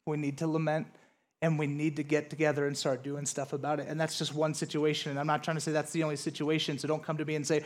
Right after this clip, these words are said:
"But what about this?" I hear you. What about this? I agree with that too. It's both and. But the life of, of, of Jesus, it's just different.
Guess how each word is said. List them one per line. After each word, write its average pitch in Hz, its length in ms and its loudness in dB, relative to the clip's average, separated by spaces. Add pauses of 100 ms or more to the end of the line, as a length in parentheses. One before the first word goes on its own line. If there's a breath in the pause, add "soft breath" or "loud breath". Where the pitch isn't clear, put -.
(140)
"But 160 100 6
what 151 200 6
about 147 240 4
this?" 160 180 2
I 160 120 2
hear 175 320 2
you. 160 160 6
What 139 160 4
about 143 180 2
this? 151 160 2
I 151 80 6
agree 151 340 4
with 156 200 2
that 156 240 4
too. 165 240 6
It's 151 100 -2
both 156 300 0
and. 143 280 0 (4000)
But 156 140 -2
the 165 100 4
life 190 480 4
of, 165 320 -4
of, 151 300 0
of 151 180 0
Jesus, 143 840 2 (1000)
it's 170 220 2
just 190 340 4
different. 170 420 2